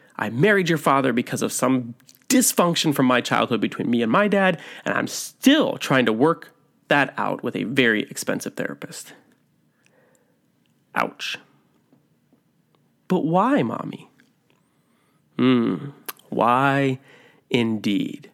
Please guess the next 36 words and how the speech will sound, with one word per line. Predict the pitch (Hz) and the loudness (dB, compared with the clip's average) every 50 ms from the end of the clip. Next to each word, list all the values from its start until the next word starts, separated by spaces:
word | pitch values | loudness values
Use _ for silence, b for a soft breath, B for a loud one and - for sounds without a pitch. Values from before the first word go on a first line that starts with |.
| _ _ _ _ _ _ _ _ _ _ B B B B B B B | _ _ _ _ _ _ _ _ _ _ B B B B B B B
And | - 101 95 - | -10 -10 -10 -6
this | - 123 139 160 180 180 - - | 0 0 2 2 2 0 -2 -2
is | 185 170 156 | -2 -2 -2
what | 143 131 123 - - | -2 -2 -2 -2 -2
can | - 135 120 | -4 -4 -2
be | 113 113 113 | -2 -2 -2
so | - - - 87 104 107 | -2 -2 -2 0 0 0
uncomfortable | 110 110 101 - - 110 104 - - - 107 104 98 | 0 -2 -4 -4 -6 -6 -6 -6 -6 -6 -4 -4 -4
with | 107 - _ | -4 -6 _
prying | - - 113 117 120 123 117 113 | -8 -6 -4 -2 -2 -2 0 0
the | 110 104 | -2 -2
depths | 107 - 104 101 - - - - | -2 0 -2 -2 -2 -2 -6 -6
of | - - | -4 -4
our | 104 104 | -4 -4
desires. | - 98 - - 90 80 - - - - - - - b b b b b b b b b b b _ _ _ _ _ _ _ _ _ - 127 120 117 | -4 -6 -6 -4 -4 -4 -4 -6 -8 -12 -14 -16 -20 b b b b b b b b b b b _ _ _ _ _ _ _ _ _ -16 -16 -12 -2
Do | 117 139 170 208 220 | 2 2 2 4 4
I | 202 185 | 2 2
really | 175 143 120 117 127 139 139 143 156 | 2 2 2 4 4 4 4 2 2
want | 135 113 104 107 110 107 107 - | 2 0 2 2 0 0 -2 -4
to | - - | -2 -2
know | 107 107 107 - - - - 135 139 _ _ _ _ _ _ _ | 0 0 -2 -4 -6 -8 -10 -12 -14 _ _ _ _ _ _ _
what | - 110 107 110 107 | -4 -2 0 0 0
I | 110 | 0
really, | 113 113 107 113 113 - - 95 101 104 - _ _ _ _ _ - | -2 -2 -2 -2 -2 0 0 -2 -4 -6 -8 _ _ _ _ _ -6
really | 113 117 113 101 101 95 101 - - _ _ _ _ _ _ - | -4 -2 -2 0 -2 -2 -4 -6 -8 _ _ _ _ _ _ -6
want? | 127 - - - - _ _ _ - - _ _ _ _ _ _ _ _ _ _ _ _ _ _ _ _ _ _ _ _ _ - - | -6 -4 -4 -6 -8 _ _ _ -20 -20 _ _ _ _ _ _ _ _ _ _ _ _ _ _ _ _ _ _ _ _ _ -4 -2
And | 123 120 | -2 2
maybe, | 120 165 233 247 175 165 139 127 123 120 b b b b b b | 2 2 2 4 2 2 2 2 2 0 b b b b b b
if | - - - | -6 -2 2
you're | 131 147 147 | 4 4 4
being | 131 120 113 104 98 | 4 2 0 0 0
honest | - 120 143 156 135 117 - - | 2 2 2 2 2 0 0 0
right | 104 101 98 - | 0 0 0 0
now, | 104 107 107 113 107 | 0 0 0 0 0
you | 110 110 120 117 | 0 0 0 0
say, | - - 113 101 - - - 143 | 2 0 0 0 0 -2 -6 -8